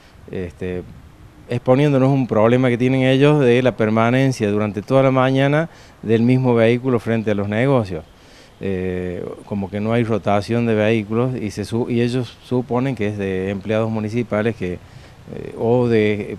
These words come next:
profesores del Bonoris. Eh, nosotros le llevamos esa inquietud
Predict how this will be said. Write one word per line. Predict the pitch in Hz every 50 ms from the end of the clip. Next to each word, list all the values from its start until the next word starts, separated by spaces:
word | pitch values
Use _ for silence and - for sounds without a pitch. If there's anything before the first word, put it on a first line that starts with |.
| -
profesores | - 107 95 104 104 98 127 123 120 117
del | 113 107 98
Bonoris. | 98 95 95 101 104 101 98 92 85 82 78 - - - - - - - - - - - - -
Eh, | 107 107 104 104 101 101 101 104 - - -
nosotros | - 120 123 139 160 170 160
le | 147 131
llevamos | 117 120 120 127 135 131 131 127 131
esa | 131 - 127
inquietud | 120 113 107 117 120 113 101 135 143 156 175